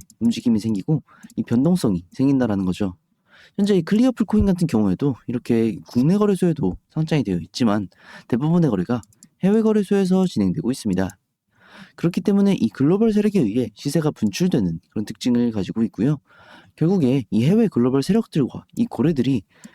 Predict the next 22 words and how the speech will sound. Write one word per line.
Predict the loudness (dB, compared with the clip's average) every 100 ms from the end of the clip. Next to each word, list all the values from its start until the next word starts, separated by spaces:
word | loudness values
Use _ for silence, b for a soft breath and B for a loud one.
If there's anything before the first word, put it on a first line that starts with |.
| -2
펌핑을 | 0 2 2
시키지 | 0 -4 -2
않는다라고 | 0 0 0 -2 -2 -2
한다면 | 0 0 0 -4 -10 -10
아무런 | -2 0 0
의미가 | 0 0 0 -4 -8
없다라는 | -8 -2 0 0
건데요. | 0 -2 -4 -6 _ B B B B
그만큼 | 0 0 0 -6 -10 -20 _
이 | -2
세력 | 0 0 0
정보는 | 2 2 4 2 2
수익에 | 2 2 2
직결되는 | -2 -2 -2 0 0 -2 -4 -18 _
굉장히 | -2 0 2 2 0 -2
중요한 | -2 0 0
정보입니다. | 0 0 0 0 -2 -4 _ _ _ b b b b -4
제가 | 0 2
이전 | 2 2
영상부터 | 2 2 0 0 -2
시작을 | 0 0 2
해서 | 2 0 0